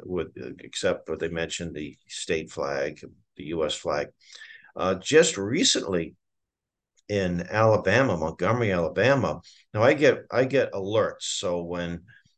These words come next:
this, uh, Christian flag or, um, my name comes up or the case comes up, uh, I will get the alert and I, and through Google,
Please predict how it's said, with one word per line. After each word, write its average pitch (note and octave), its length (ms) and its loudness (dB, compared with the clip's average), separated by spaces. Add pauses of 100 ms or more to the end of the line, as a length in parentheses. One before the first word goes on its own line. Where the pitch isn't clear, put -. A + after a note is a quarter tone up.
(160)
this, F#2 400 -2
uh, F2 260 -6
Christian C#3+ 460 2
flag A2+ 640 6 (280)
or, F2 500 0 (420)
um, D#2+ 460 -6 (760)
my G#2+ 200 0
name G#2 260 0
comes G2 260 -6
up G2 220 2
or E2+ 100 0
the D2 100 -4
case C3+ 340 2
comes F2 340 -4
up, D#2 240 0 (460)
uh, E2+ 280 2
I G2 220 6
will F#2 180 4
get G2 320 0
the F2+ 180 -2
alert F#2 580 4
and E2 480 -6
I, E2+ 140 -2
and E2 280 -4
through D2 260 -8
Google, F2+ 480 2